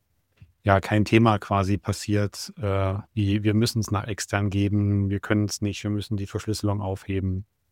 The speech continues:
Das sind meistens die, nicht die kleinsten Unternehmen, die dann so anfangen zu arbeiten.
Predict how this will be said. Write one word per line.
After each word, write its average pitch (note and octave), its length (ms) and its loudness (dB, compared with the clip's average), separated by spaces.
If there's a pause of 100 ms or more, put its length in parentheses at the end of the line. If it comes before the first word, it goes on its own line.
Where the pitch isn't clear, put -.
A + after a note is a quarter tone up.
(480)
Das - 160 -6
sind G#2 160 2
meistens G2+ 520 0
die, A#2 240 -6 (100)
nicht - 240 -2
die G#2+ 80 -4
kleinsten A#2+ 600 2
Unternehmen, C3+ 680 4 (600)
die B2+ 100 8
dann B2 220 8
so A#2+ 200 0
anfangen B2+ 500 0
zu B2 140 -2
arbeiten. A2+ 600 0